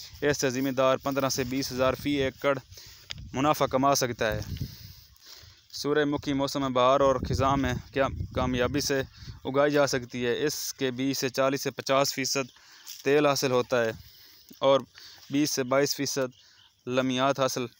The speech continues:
کی جا سکتی ہیں۔ سورج مکھی کی کاشت مختلف علاقوں میں مختلف فصلوں کے ساتھ رد و بدل کے ساتھ کاشت کی جا سکتی ہے۔ یہ اپنی گہری جڑوں کی وجہ سے پانی کی کمی برداشت کر سکتی ہے۔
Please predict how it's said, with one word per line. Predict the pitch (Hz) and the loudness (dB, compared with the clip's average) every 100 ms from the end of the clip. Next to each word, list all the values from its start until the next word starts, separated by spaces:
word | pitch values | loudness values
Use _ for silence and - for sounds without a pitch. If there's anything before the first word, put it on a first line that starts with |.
| _ - - | _ -20 -8
کی | 139 | 0
جا | 135 127 | 2 2
سکتی | 123 110 120 | -2 -6 -8
ہیں۔ | 113 104 - - - | -6 -8 -12 -16 -16
سورج | - 143 156 165 | -4 0 0 0
مکھی | 156 156 | -2 -2
کی | 151 | -2
کاشت | 143 151 147 | 2 2 4
مختلف | 147 143 143 | 0 0 0
علاقوں | 139 135 143 | 0 0 -2
میں | 139 135 - - - | -2 -4 -8 -20 -14
مختلف | 127 143 151 160 151 | -2 0 0 0 0
فصلوں | 170 156 156 | 2 2 0
کے | 143 | 0
ساتھ | 139 139 135 | 2 2 2
رد | 131 139 | 0 -2
و | |
بدل | 131 131 135 | -2 0 -2
کے | 127 | -2
ساتھ | - 127 - | 0 -2 0
کاشت | 135 127 - - - - - - _ - - | -2 -2 -2 -10 -20 -20 -20 -20 _ -14 -4
کی | 160 | 2
جا | 151 | 2
سکتی | 139 127 120 120 | 2 -2 -4 -2
ہے۔ | 120 113 _ - - - | 0 -2 _ -20 -16 -2
یہ | 151 143 | 2 2
اپنی | 147 143 139 | 2 0 2
گہری | 143 135 | 2 2
جڑوں | 139 139 | 2 0
کی | - 123 | -2 -4
وجہ | 123 131 | -2 -2
سے | - 127 | -2 -2
پانی | 135 135 139 | 0 0 -2
کی | 131 | -6
کمی | 131 127 | -4 -4
برداشت | 123 120 123 123 - | -2 -2 0 0 0
کر | 139 131 | 0 0
سکتی | 131 113 107 113 | 0 -4 -12 -8
ہے۔ | 110 | -8